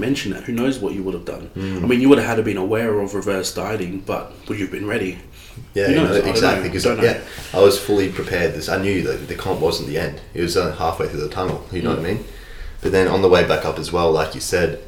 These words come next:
Speaker 2: you're allowed to have, like, your one cheat meal a week, and you're allowed to have that bit more flexibility
Speaker 1: Mm.
Speaker 2: that makes it a lot easier than the actual cut itself. And because you're coming out of the hole, not into
Speaker 1: Yeah.
Speaker 2: it.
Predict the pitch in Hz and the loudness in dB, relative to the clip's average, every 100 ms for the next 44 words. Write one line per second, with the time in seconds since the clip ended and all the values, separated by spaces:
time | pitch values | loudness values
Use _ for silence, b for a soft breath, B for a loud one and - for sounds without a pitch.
0 | B B B B - 92 90 92 90 85 | B B B B 0 2 4 4 2 0
1 | 78 76 73 - 78 71 - 82 80 - | -2 -2 -4 -2 0 -2 -4 -4 -4 -4
2 | 78 76 69 71 73 71 80 78 85 85 | -4 -4 -4 -4 -4 -6 -4 0 2 0
3 | 80 80 78 76 - - 80 - 78 - | 0 -4 -4 -4 -4 -2 -2 -2 -4 -6
4 | 76 85 76 69 76 - 113 95 90 87 | 0 0 2 -2 -8 -10 -8 -6 -2 -2
5 | 85 87 82 80 - 80 87 82 73 76 | -2 0 2 0 -2 -6 -6 -4 -4 -4
6 | 76 73 - 73 - 76 65 - 78 69 | -4 -4 -4 -4 -4 -6 -4 -2 -2 -4
7 | - B B B B - 90 87 - 101 | -10 B B B B -10 -4 -2 0 0
8 | 95 85 80 82 98 95 85 - 76 73 | 0 -4 -2 2 4 4 2 0 -4 -4
9 | 76 90 - 87 92 123 - - | -2 -4 -4 -2 0 2 0 -2